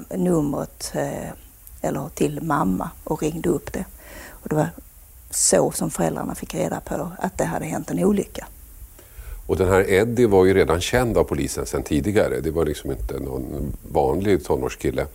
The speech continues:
Speaker 2: Det måste ju också ha gjort att ni blev väldigt oroliga när ni förstod att han på något sätt var inblandad i det här.
Speaker 1: Ja, och det, det var ju, eh, de här, eh, polispatrullerna som, som, eh, kände till honom,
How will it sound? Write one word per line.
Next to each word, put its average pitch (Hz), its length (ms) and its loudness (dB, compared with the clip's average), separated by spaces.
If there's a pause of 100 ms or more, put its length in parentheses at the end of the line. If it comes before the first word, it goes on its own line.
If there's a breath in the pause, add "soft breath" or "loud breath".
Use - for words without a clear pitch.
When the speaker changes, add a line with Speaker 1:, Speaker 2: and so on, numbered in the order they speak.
(720 loud breath)
Speaker 2:
Det 92 100 4
måste 98 260 4
ju 110 60 8
också - 520 2
ha 107 140 4
gjort 76 320 0
att 71 120 -2
ni 76 100 -2
blev 67 180 0
väldigt 65 300 -4
oroliga 67 380 -4
när 69 120 -2
ni 71 140 -2
förstod - 320 -8
att 71 100 -6
han 92 280 -2
på 73 100 -6
något 69 220 0
sätt - 200 -6
var 60 60 -4
inblandad 69 480 -4
i 62 60 -8
det 62 80 -10
här. - 140 -10 (560 loud breath)
Speaker 1:
Ja, 180 260 6
och 180 200 6
det, - 140 4
det 180 160 6
var 170 180 6
ju, 175 300 6
eh, 175 140 6 (440)
de 170 140 2
här, 170 380 2
eh, - 240 0 (480)
polispatrullerna 165 1400 2
som, 160 360 0
som, 160 400 0
eh, 165 360 -4
kände - 340 2
till - 260 0
honom, - 320 0